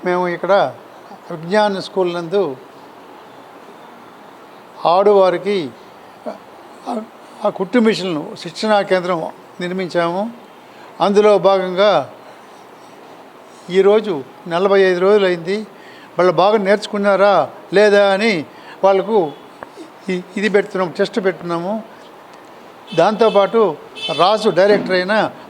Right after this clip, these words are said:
మోహన్ గారు ఇక్కడికి వచ్చారు. వాళ్ళు నలభై ఏళ్ళుగా ఆ రాజు సంస్థలో ఆ మునిరత్నం గారు అనేసి ఆయన పెద్ద ఆయన, ఆయన దగ్గర సర్వీస్ పొందారు. కాబట్టి ఆయన వచ్చి ఉన్నాడు.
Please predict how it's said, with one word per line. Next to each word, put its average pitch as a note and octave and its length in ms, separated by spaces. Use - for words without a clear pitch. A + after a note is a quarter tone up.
మోహన్ G#3+ 320
గారు G3 440
ఇక్కడికి F3 220
వచ్చారు. F#3+ 500
వాళ్ళు G3+ 460
నలభై A3 360
ఏళ్ళుగా A3+ 640
ఆ E3+ 60
రాజు G3+ 260
సంస్థలో G3+ 680
ఆ E3+ 40
మునిరత్నం A3+ 520
గారు G3+ 200
అనేసి F#3+ 400
ఆయన F#3 220
పెద్ద F3+ 280
ఆయన, G#3+ 400
ఆయన G3+ 240
దగ్గర A3 380
సర్వీస్ G3 360
పొందారు. F#3+ 500
కాబట్టి G#3 200
ఆయన G3+ 160
వచ్చి G3+ 180
ఉన్నాడు. G#3+ 500